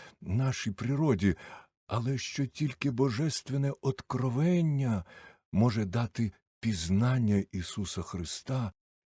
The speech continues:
і дарованого нам спокутування й усвідомити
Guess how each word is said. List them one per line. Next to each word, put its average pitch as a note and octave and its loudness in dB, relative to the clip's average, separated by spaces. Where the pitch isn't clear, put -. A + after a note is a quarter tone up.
і A#2 6
дарованого C3 2
нам A#2 2
спокутування F#2 0
й D2+ 2
усвідомити F#2+ 2